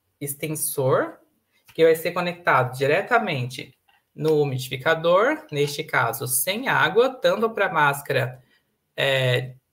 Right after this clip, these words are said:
facial simples quanto pra máscara com reservatório. Neste caso, pra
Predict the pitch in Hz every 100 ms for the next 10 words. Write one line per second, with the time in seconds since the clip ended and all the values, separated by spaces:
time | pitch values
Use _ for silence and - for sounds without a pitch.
0 | _ - 143 143 - 135 131 135 - 202
1 | 277 240 214 175 156 160 160 147 143 139
2 | 139 147 135 131 156 185 170 160 147 147
3 | 127 117 120 214 311 - _ _ _ 147
4 | 202 202 180 - 127 127 156 202 - 147
5 | 143 143